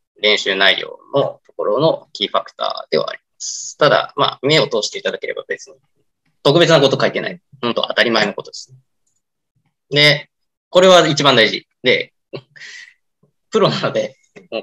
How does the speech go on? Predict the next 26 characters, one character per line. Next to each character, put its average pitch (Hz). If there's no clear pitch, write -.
お 110
金 131
も 131
ら 120
っ -
て 127
る 120
以 107
上、 -
こ 175
っ -
ち 220
が 180
怪 135
我 170
さ -
せ 120
る 107
こ 110
と 113
が 101
な 101
い 95
よ -
う 107
に。 98